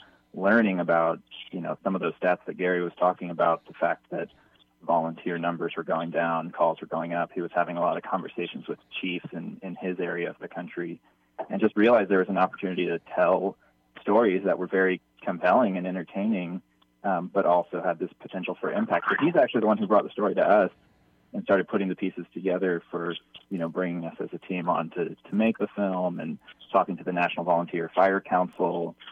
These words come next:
at a national level. They, they, you know, lobby and advocate for, for volunteers. So working with them to understand the landscape across the country. So we knew nothing about it going into it. Um,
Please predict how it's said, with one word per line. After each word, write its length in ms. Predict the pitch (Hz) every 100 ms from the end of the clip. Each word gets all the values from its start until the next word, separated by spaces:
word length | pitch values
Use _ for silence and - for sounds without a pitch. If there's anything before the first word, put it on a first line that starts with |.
| - -
at 140 | 95
a 40 | 90
national 440 | 92 95 - 87
level. 220 | 87 85
They, 180 | 87 82 82
they, 100 | 90
you 180 | 85 82
know, 100 | 85
lobby 400 | 78 85 82 85
and 100 | 76
advocate 460 | 80 - - 92 -
for, 280 | - 85 82 - -
for 80 | 90
volunteers. 720 | 90 85 87 - 85 85 82 _ _ _ _ _ -
So 100 | 92
working 360 | 92 92 85
with 160 | 87 -
them 320 | 95 92 90
to 100 | 82
understand 480 | 85 80 - 85 87
the 40 |
landscape 580 | 82 85 85 - 82 82
across 300 | - - 85 -
the 80 | -
country. 520 | 90 87 92 85 82 _ - - _ -
So 440 | 87 82 82 82 - - -
we 180 | 120 156
knew 120 | 139
nothing 320 | 117 123 104
about 240 | 85 85
it 80 | 69
going 240 | 95 87 92
into 240 | 101 -
it. 180 | 85 - -
Um, 400 | 95 87 - -